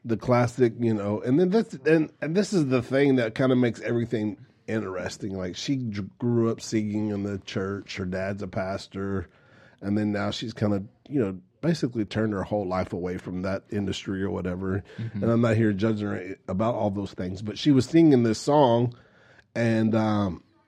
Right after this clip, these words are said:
Speaker 1: she started, like, acting like she needed to throw up.
Speaker 2: Yeah.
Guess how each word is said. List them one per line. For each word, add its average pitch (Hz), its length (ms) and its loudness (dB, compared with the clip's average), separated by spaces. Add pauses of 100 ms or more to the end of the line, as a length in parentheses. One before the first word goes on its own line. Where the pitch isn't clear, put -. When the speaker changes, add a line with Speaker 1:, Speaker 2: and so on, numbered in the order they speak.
(600)
Speaker 1:
she - 260 -2
started, 139 500 6
like, 104 400 0 (1600)
acting 127 260 0
like 127 120 6
she 131 140 0
needed 123 300 6
to 101 80 0
throw 104 320 4
up. 143 280 0 (200)
Speaker 2:
Yeah. 98 280 -8